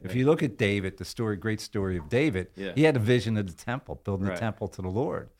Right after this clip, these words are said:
Speaker 1: And, uh, so he never got to do that, but he got to leave a legacy.
Speaker 2: Mm.
Speaker 1: You remember, uh, he went and collected all the gold and
Speaker 2: Yep.
Speaker 1: the lumber, and he lined up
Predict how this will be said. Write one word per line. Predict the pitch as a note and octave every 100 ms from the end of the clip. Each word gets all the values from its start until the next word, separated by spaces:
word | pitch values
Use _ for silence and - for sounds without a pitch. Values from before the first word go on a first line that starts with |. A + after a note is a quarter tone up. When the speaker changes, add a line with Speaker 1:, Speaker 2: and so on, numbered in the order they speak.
| _ - _
Speaker 1:
And, | A2+ G#2+ G#2+
uh, | G#2+ G2+ F2 - -
so | - A#2+ A2+
he | C3+
never | E3 C#3+ G#2+
got | A#2+ A#2
to | G2
do | D#2+ B2+ E3+ E3+
that, | F2+ E2+ -
but | G2 F#2+
he | C3+
got | A2+ A#2+ A2 - _ _
to | A2
leave | G2+ A2+ G#2
a | F#2
legacy. | F2+ G#2 D3 F#3+ D3+ - G2+ D2+ C#2+ G#2+ _ _ A2
Speaker 2:
Mm. |
Speaker 1:
You | G#2
remember, | G2+ A2 A#2 A2 -
uh, | F#2+ F2+
he | F2+ G#2+
went | G#2 G#2
and | G2 F#2+
collected | G#2+ G2+ G#2+ G#2
all | F#2+
the | F#2
gold | F#2+ G2 G2+ F#2+ F#2
and | F#2+
Speaker 2:
Yep. | F#2
Speaker 1:
the | F2
lumber, | G#2 A2+ G#2 G#2+ G2
and | E2
he | A#2+ A#2+
lined | A2 A2 C#3 C#3+ C3
up | G#2+ G2